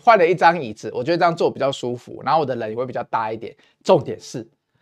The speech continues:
偶尔直播的时候，小肚肚会露出来。明明我就有说了，明明就有健身的，可是呢，那个坐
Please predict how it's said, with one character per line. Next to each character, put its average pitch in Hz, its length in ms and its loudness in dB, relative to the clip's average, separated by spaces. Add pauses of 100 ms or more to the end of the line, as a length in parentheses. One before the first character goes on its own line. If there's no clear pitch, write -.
(260)
偶 180 220 6
尔 127 140 4
直 127 160 -12
播 151 160 -6
的 131 100 0
时 110 160 -8
候， 120 140 -2
小 104 220 -10
肚 160 200 -2
肚 151 200 -4
会 135 100 -4
露 123 180 -2
出 101 240 -14
来。 - 120 -16 (100)
明 180 160 -2
明 202 100 2
我 156 120 2
就 190 140 0
有 123 60 0
说 135 360 -2
了， 104 120 -6 (200)
明 160 120 -6
明 175 80 -2
就 175 120 0
有 123 80 0
健 139 200 -2
身 113 200 -8
的， 104 100 -10
可 - 160 -12
是 175 140 -8
呢， 156 140 -6
那 147 120 -4
个 147 80 -4
坐 156 340 -4